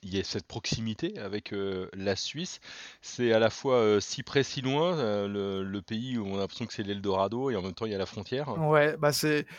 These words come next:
Speaker 2: il y a, il y a, c'est, c'est quelque chose que j'ai un, un peu intégré dans le roman avec ce, avec le, le cousin donc de Samuel qui est frontalier. Donc, euh, c'est vrai que, euh, vers chez moi, enfin, dans mon, dans mon village d'origine, il y a, il y a énormément de travailleurs frontaliers. Enfin, tout le long de la frontière suisse,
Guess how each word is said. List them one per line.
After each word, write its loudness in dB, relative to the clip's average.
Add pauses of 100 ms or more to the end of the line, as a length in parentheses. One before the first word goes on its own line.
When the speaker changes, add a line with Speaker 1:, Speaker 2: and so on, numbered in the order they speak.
(400)
Speaker 2:
il 0
y 6
a, 6
il 4
y 6
a, 4
c'est, -2
c'est -2
quelque 0
chose 6
que 4
j'ai 10
un, 12 (140)
un 8
peu 4
intégré 6
dans 8
le 8
roman 10
avec 6
ce, 0
avec 6
le, 6
le 4
cousin 6
donc 4
de 0
Samuel 6
qui 0
est 4
frontalier. 0
Donc, -4 (140)
euh, 0
c'est 2
vrai 6
que, -2
euh, 0 (360)
vers -6
chez -4
moi, 6
enfin, -2
dans -4
mon, -8
dans -12
mon -6
village 0
d'origine, 4
il 8
y 8
a, 6
il 4
y 6
a 4
énormément 6
de 6
travailleurs 6
frontaliers. 4
Enfin, -2
tout -12
le -10
long 0
de 0
la 2
frontière -8
suisse, -2